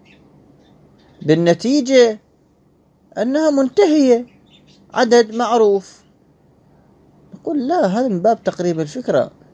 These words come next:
ليس من دأب المحصلين النقاش في الأمثلة، ليس من دأبهم النقاش في الأمثلة، هذا من باب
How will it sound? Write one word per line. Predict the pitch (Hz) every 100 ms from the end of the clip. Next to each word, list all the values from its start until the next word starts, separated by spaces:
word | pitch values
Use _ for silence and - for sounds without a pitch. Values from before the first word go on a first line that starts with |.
| -
ليس | 135 220 294
من | 269 220
دأب | 190 151
المحصلين | 170 156 151 147 143 - 143 151 202
النقاش | - 135 131 - 180 196
في | 190 185
الأمثلة، | 214 311 - _ 170 147 127 131 139 - - - - 175 170 185 - _ _ _ _ _ _
ليس | 131 127 143
من | 143 131 127
دأبهم | 147 127 156 165 143 -
النقاش | 123 123 - 156 180
في | 151 127
الأمثلة، | - 135 - - - _ _
هذا | - 156
من | 127
باب | 127 180